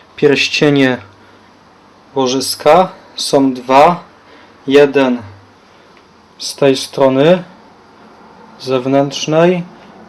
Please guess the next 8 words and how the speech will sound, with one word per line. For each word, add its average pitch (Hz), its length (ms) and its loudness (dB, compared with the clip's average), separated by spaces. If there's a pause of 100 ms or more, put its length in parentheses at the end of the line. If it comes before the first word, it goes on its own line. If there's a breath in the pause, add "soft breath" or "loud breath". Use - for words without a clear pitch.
i 180 100 -4
ten 156 440 0 (100)
od 131 200 -8
strony 127 520 -4 (540 loud breath)
wewnętrznej. 123 800 -4
Będziemy 160 460 0
je 143 120 6
wybijać, 147 800 -2